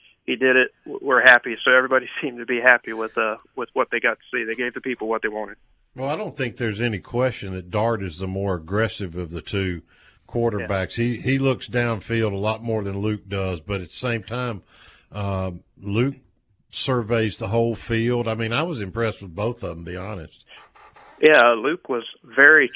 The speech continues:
Speaker 1: check down heavy, uh, as, and especially, you know, from what we saw of him, uh, short little out routes.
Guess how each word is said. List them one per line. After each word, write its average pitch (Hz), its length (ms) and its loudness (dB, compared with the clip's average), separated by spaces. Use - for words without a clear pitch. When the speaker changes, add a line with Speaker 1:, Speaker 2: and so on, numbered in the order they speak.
Speaker 1:
check 135 180 0
down 113 200 -4
heavy, 104 320 -6
uh, 110 380 0
as, 104 120 -8
and 113 200 -6
especially, 120 760 0
you 98 60 -4
know, 113 180 -4
from 139 100 -4
what 127 160 -2
we 120 200 -2
saw 117 240 2
of 107 80 -6
him, 104 180 -14
uh, 110 140 -6
short 135 260 -2
little 117 280 0
out 127 260 6
routes. 123 300 -2